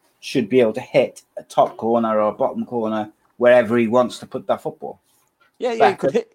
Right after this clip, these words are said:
Speaker 2: hit, he could hit, he could hit it there, but, but the goalkeeper, the goalkeeper could save it.
Speaker 1: Well, of course. As, as I said, there was, there's many variables. Um, Southgate,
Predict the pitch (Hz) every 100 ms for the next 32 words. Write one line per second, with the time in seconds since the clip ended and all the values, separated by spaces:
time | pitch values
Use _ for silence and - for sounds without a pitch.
0 | _ 226 226 185 156 262 - 170 185 165
1 | - 120 117 135 - 135 143 143 170 180
2 | - 165 139 156 170 170 151 135 147 -
3 | 156 110 123 _ _ _ _ _ _ _
4 | _ _ - 120 196 185 - _ _ _
5 | _ 226 214 104 104 - 135 101 104 -
6 | 113 101 120 113 110 117 110 87 98 120
7 | 135 131 - _ _ _ _ _ _ _
8 | _ _ _ _ _ - 147 135 135 151
9 | 139 135 -